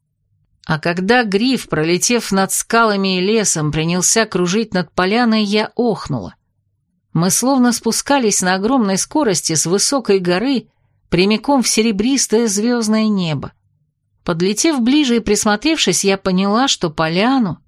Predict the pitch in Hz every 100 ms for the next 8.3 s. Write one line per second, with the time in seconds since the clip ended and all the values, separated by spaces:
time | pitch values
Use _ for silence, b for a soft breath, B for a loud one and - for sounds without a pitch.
0 | _ _ _ - 185 - 254 233 214 202
1 | 180 165 240 262 190 160 147 180 233 -
2 | 208 214 196 - 220 208 202 196 196 156
3 | - - _ _ _ _ _ 185 196 196
4 | 190 175 185 - 202 - 175 185 175 190
5 | 196 269 233 175 214 196 151 147 165 175
6 | 165 160 160 156 143 143 151 - 262 240
7 | 226 220 214 220 214 208 202 190 196 196
8 | 190 -